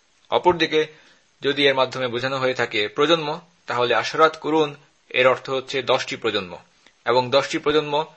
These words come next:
যদি আমরা সেই সময় মানুষের হায়াত হিসেব করি, তাহলে দেখতে পাবো তা এক হাজার বছরের চেয়েও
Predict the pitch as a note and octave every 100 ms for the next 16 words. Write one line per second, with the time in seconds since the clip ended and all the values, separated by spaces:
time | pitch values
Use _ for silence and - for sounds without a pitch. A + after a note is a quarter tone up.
0 | _ _ _ - B2 C3 B2+ B2+ A#2+ A#2
1 | - - C#3+ D3 C#3+ C#3 B2 B2+ C3 B2
2 | B2 B2 A#2+ D3 D#3 - A2 C#3+ - _
3 | _ - A#2 A#2 B2 C3 B2 A#2+ C3 A#2+
4 | A2 A#2+ C3+ B2 A#2+ A#2 - C#3+ C#3+ -
5 | C#3+ B2+